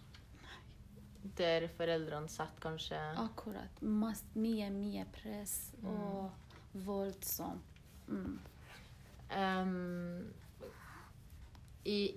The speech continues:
Speaker 1: Iran og Afghanistan. En vanlig hverdag til en homofil, hvordan ser den ut?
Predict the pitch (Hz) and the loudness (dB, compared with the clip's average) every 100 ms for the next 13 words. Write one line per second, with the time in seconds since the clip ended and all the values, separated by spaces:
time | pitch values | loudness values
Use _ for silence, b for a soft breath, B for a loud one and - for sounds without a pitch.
0 | 208 185 175 170 170 - 170 170 - 175 | 6 10 10 8 2 -2 2 2 4 -2
1 | - 170 170 - - 160 170 - - - | 0 0 0 -2 -2 -4 -6 -12 -16 -16
2 | - - B B B B B B B 214 | -16 -12 B B B B B B B 10
3 | 226 214 226 208 180 180 175 160 165 - | 12 12 10 10 8 8 8 4 4 -2
4 | - 175 170 165 170 170 - - 156 180 | 6 8 8 4 0 0 -2 -2 -2 -4
5 | - - 202 196 - 240 185 165 165 220 | -10 0 2 4 6 6 6 4 4 0
6 | - | -4